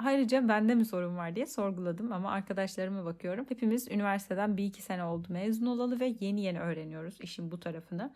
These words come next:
Gerçek dünyada nasıl yürüdüğünü yani. Yalnız bu bayağı korkunç bir durum ya. Yani hangi bölüm hatırlamıyorum ama,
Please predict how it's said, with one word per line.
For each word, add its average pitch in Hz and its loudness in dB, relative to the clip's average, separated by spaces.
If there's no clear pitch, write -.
Gerçek 180 -4
dünyada 190 0
nasıl 196 -2
yürüdüğünü 165 -4
yani. 160 -6
Yalnız 349 -2
bu 262 -2
bayağı 269 2
korkunç - -6
bir 175 -2
durum 165 -6
ya. 185 -6
Yani 196 0
hangi 269 2
bölüm 226 4
hatırlamıyorum 208 2
ama, 226 0